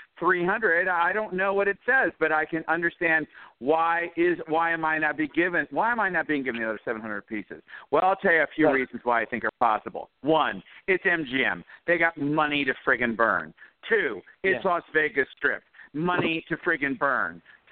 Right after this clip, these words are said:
Speaker 1: Three,
Speaker 2: Yeah.
Speaker 1: it's Las Vegas. Kinda corrupt.
Speaker 2: <laughs>
Speaker 1: Four, um, you know, look, they, M G M
Speaker 2: <laughs>
Speaker 1: absolutely screwed up. That guy got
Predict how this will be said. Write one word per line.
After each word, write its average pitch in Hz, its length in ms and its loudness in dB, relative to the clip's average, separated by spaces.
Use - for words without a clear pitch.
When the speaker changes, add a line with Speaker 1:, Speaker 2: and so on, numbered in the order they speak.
Speaker 1:
Three, 185 420 0
Speaker 2:
Yeah. 113 220 -10
Speaker 1:
it's 175 220 -2
Las 170 300 2
Vegas. 147 360 0
Kinda 269 300 2
corrupt. 208 480 0
Speaker 2:
<laughs> 151 480 -4
Speaker 1:
Four, 151 440 2
um, 185 280 0
you 226 140 -2
know, 240 360 2
look, 247 220 -2
they, 208 160 2
M 226 160 0
G 226 160 -4
M 165 300 0
Speaker 2:
<laughs> 135 40 -4
Speaker 1:
absolutely 185 460 -2
screwed 175 260 4
up. 147 200 -2
That 185 260 2
guy 147 360 2
got 156 280 0